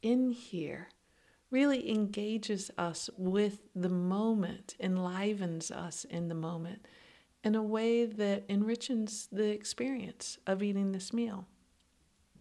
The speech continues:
So it's kinda easy to see how curiosity feels good in an example that's basically, um, a, a, an easy situation. But what's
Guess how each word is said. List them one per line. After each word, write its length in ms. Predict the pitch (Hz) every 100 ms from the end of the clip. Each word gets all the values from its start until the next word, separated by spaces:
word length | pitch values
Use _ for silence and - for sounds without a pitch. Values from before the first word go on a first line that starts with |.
| - _ _ _ - - - -
So 160 | 262
it's 100 | 240
kinda 280 | 240 294 285
easy 340 | 247 233 233 226
to 120 | 196
see 260 | 190 196 190
how 560 | - 190 180 175 180 180
curiosity 800 | - 214 202 196 180 180 185 175
feels 460 | 165 - 180 175 170 _
good 460 | 175 165 165 160 -
in 140 | 170
an 140 | 170 160
example 720 | 160 160 202 226 233 196 175
that's 220 | 175 175
basically, 960 | - 196 180 - 180 - 170 156 156 160 - - - - _ _
um, 640 | 170 165 160 160 165 160 -
a, 240 | 165 170 -
a, 560 | 175 170 170 165 160 165 -
an 240 | 165 170
easy 360 | 190 190 185 170
situation. 920 | 165 170 - 165 208 240 - - 170 - - - - - _ _ _ _
But 140 | - 214
what's 340 | 226 240 -